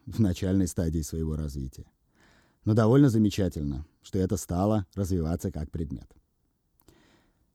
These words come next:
Вот фактически и весь предмет, если вы посмотрите на него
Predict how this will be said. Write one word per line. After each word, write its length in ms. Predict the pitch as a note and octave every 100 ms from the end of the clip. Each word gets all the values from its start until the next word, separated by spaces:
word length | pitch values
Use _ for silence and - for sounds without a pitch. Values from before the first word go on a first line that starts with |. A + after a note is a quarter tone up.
| _ _ _
Вот 200 | A#2 F3
фактически 540 | D#3+ C#3 C3 G2+ - G#2
и 60 |
весь 260 | G2 C3+ D3
предмет, 500 | C3+ G2 G2 F2+ - - -
если 240 | G#2 A2
вы 80 | A2
посмотрите 540 | F#2 F2 G#2+ B2 A2 F#2
на 80 |
него 400 | F2 F2 F#2+ F2